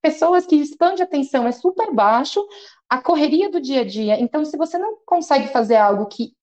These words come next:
olhe por fator humano, é a mesma coisa. Então, tanto a prática médica, quanto a prática jurídica, quanto várias outras atividades,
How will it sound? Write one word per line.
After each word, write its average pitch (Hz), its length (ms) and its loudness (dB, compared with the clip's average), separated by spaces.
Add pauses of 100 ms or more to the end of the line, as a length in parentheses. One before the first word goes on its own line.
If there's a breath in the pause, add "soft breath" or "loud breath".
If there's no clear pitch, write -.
olhe 269 380 2
por 202 160 -10
fator 208 360 -8
humano, 202 580 -2 (340 loud breath)
é 339 100 0
a 370 40 2
mesma 370 300 0
coisa. 269 560 0
Então, 294 400 0 (320 loud breath)
tanto 392 200 -4
a 370 60 -8
prática 294 380 0
médica, 240 420 2
quanto 262 240 2
a 262 60 2
prática 233 480 -2
jurídica, 220 680 -2
quanto 247 320 -2
várias 262 480 0
outras 214 340 0
atividades, 196 920 -2